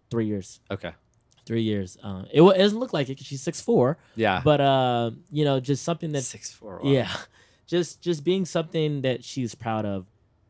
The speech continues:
Speaker 1: is very, very important. Again, I chased a whole different dream from the family. My dad was a professional basketball player.
Speaker 2: Okay.
Speaker 1: And then my sister's now a professional basketball player.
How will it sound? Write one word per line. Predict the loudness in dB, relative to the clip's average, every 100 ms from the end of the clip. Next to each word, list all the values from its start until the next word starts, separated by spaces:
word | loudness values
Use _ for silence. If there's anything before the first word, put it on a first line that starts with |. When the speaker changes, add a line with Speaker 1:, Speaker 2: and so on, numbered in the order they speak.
| _ _ _ _
Speaker 1:
is | -8 0
very, | 0
very | 0 -2
important. | -2 -4 -4 -6 -8
Again, | -6 -4 -6
I | -8
chased | -8 -6 -6
a |
whole | -6 -4
different | -4 -4 -4 -6
dream | -4 -6 -6
from | -8
the | -10
family. | -8 -8 -6
My | -8 -8
dad | -6 -4 -4
was | -6 -8
a |
professional | -10 -10 -10 -8 -8
basketball | -8 -8 -8
player. | -8 -8 -8 -10 _ -12
Speaker 2:
Okay. | -6 -4
Speaker 1:
And | -4
then | -6
my | -6
sister's | -6 -6 -8 -10 -10
now | -8 -8
a | -10
professional | -12 -12 -10 -10
basketball | -8 -10 -10 -10
player. | -10 -8 -8